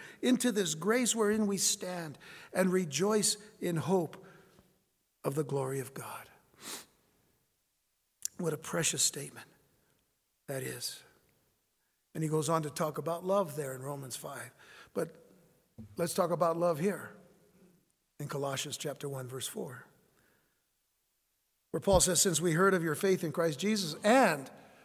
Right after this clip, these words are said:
of the love which you have to all the saints." Now, I want you to notice he doesn't say to some of the saints, he says to all of the saints.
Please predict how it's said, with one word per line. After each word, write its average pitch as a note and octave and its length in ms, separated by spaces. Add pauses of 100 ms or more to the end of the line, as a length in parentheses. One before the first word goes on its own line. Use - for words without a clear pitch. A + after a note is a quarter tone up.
(380)
of E3 220
the D3+ 100
love D#3 360
which - 200
you F3 120
have C#3 380 (760)
to D3 120
all C#3 160
the C3+ 120
saints." - 560 (720)
Now, D#3 60
I E3 40
want A#3+ 200
you C#4+ 60
to C4 60
notice A#3+ 320
he G#3 80
doesn't A3+ 340
say A3 180
to G#3 120
some B3+ 240
of A3+ 60
the D#3+ 100
saints, F3+ 320
he G3 60
says G3 220
to - 100
all B2+ 220
of D3+ 100
the C3 100
saints. - 460